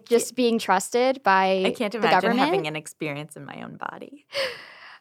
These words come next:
Speaker 1: Um, so it was really common to see ads for abortion-inducing drugs in newspapers. And then in eighteen eighty, abortion was criminalized in states across America. So except for when it was necessary to save a woman's life. And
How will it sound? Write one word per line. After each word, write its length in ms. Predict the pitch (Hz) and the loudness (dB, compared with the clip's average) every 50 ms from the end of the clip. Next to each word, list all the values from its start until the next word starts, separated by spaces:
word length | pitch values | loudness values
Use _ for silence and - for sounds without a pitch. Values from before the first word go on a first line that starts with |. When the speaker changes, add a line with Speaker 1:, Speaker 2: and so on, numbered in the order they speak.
| _ _ - | _ _ 4
Speaker 1:
Um, 360 | 226 233 226 226 226 220 226 | 6 8 8 8 6 4 2
so 160 | 226 - 320 339 | 2 4 4 6
it 40 | |
was 160 | 370 359 320 294 | 6 6 6 6
really 180 | 311 302 302 | 8 8 8
common 320 | 294 170 247 262 269 247 196 | 6 6 6 6 6 4 2
to 60 | 208 | 0
see 220 | - - 226 214 | 0 0 0 4
ads 340 | - 196 196 190 196 196 - | 4 6 6 6 4 2 0
for 400 | - - 208 196 196 196 190 - | 0 2 4 6 6 6 4 4
abortion-inducing 800 | - 208 190 196 202 202 - 202 190 196 185 185 185 - 190 190 | 0 0 0 0 0 0 -2 -2 0 0 0 0 0 0 -2 -2
drugs 300 | 190 190 170 165 180 - | 0 0 0 0 0 -2
in 80 | 180 196 | -2 -2
newspapers. 760 | 208 208 208 - - 196 185 - 180 180 180 175 185 190 - - _ _ _ _ _ _ _ _ _ - | -2 -2 -2 -2 -2 -2 0 2 2 2 2 2 0 -2 -6 -12 _ _ _ _ _ _ _ _ _ 4
And 160 | - 254 247 | 6 6 8
then 140 | 233 220 220 | 8 6 6
in 100 | 226 220 | 4 4
eighteen 420 | - 240 240 - - - 226 190 - - | 4 2 0 0 0 0 0 0 2 6
eighty, 680 | - 247 269 277 247 220 196 190 185 185 190 196 - _ _ _ _ _ _ - | 6 6 6 6 4 2 4 4 4 2 0 -2 -6 _ _ _ _ _ _ -2
abortion 420 | 220 220 220 214 208 - 226 208 | 0 2 4 2 2 2 2 0
was 140 | 196 190 - | 0 0 0
criminalized 880 | - - 220 208 190 180 175 170 160 151 127 113 98 - - - - - | 0 0 0 2 2 2 2 0 0 0 -2 -4 -6 -8 -10 -14 -12 -6
in 160 | - 220 208 | -4 -4 -2
states 320 | - - 180 170 - - | -2 0 0 -2 -2 -2
across 300 | - - - - - - | -4 -2 -2 -2 -2 -2
America. 500 | - - - - - - - - - - - _ _ _ _ _ | -6 -8 -8 -8 -8 -8 -6 -6 -6 -6 -8 _ _ _ _ _
So 320 | - - - 214 196 185 180 | -6 2 6 6 8 8 8
except 360 | - 220 - - 247 - - | 6 4 4 4 4 4 4
for 120 | - 233 | 4 4
when 140 | 208 208 196 | 4 4 4
it 100 | 190 - | 2 2
was 160 | 196 202 - | 0 0 0
necessary 600 | 190 - - - 196 - 185 170 175 175 175 175 | -2 -4 -4 -4 -6 -4 -2 0 2 2 2 2
to 80 | 180 190 | 2 0
save 240 | 190 - 190 190 185 | 0 0 0 2 2
a 80 | 185 | 2
woman's 380 | 180 180 175 175 175 180 190 - | 2 2 0 -2 -2 -4 -4 -4
life. 340 | - - - - - - _ _ _ _ _ _ _ _ _ - | -4 -6 -6 -6 -12 -16 _ _ _ _ _ _ _ _ _ 0
And 480 | 208 214 202 190 180 175 180 175 - | 2 2 2 2 2 0 -2 -4 -6